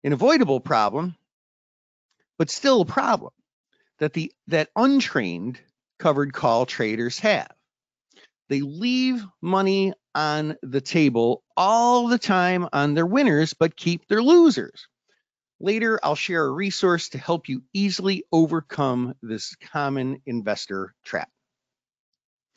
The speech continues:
For traders who select the right stocks, trade the optimal strike and expiration, sell overpriced option premium,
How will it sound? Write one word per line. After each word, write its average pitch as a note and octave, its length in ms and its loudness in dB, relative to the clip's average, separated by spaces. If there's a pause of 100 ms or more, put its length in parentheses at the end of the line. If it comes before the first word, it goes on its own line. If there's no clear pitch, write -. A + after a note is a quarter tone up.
(640)
For E3+ 100 2
traders C4 460 2
who A3+ 100 0
select G3+ 400 -2
the E3 80 -2
right E3+ 300 0
stocks, B2+ 580 -4
trade F#3+ 380 -4
the D3 260 -8
optimal D#3+ 460 0
strike D#3 360 -4
and C#3 100 -2
expiration, C#3 720 -2
sell E3 340 0
overpriced D3 720 0
option D#3 420 0
premium, C3+ 640 -4